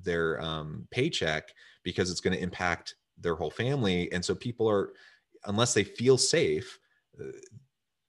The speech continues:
more often than not, people are going to come up with justifications and reasons for not speaking up and speaking out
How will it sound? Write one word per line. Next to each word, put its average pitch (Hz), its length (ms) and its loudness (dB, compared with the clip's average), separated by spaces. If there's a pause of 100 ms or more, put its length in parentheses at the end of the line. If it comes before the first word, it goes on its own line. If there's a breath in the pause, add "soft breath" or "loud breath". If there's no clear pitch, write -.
(160)
more 117 260 2
often 127 280 2
than 104 120 0
not, 107 300 0
people 104 380 -2
are 95 140 2
going 95 260 0
to 87 60 -4
come - 260 -2
up 101 160 0
with 90 180 0 (140)
justifications 90 720 -2
and 80 100 -4
reasons 82 360 -4
for 85 160 -4
not 87 400 -2
speaking - 400 -8
up 71 160 -8
and 73 100 -8
speaking 73 380 -8
out 71 360 -6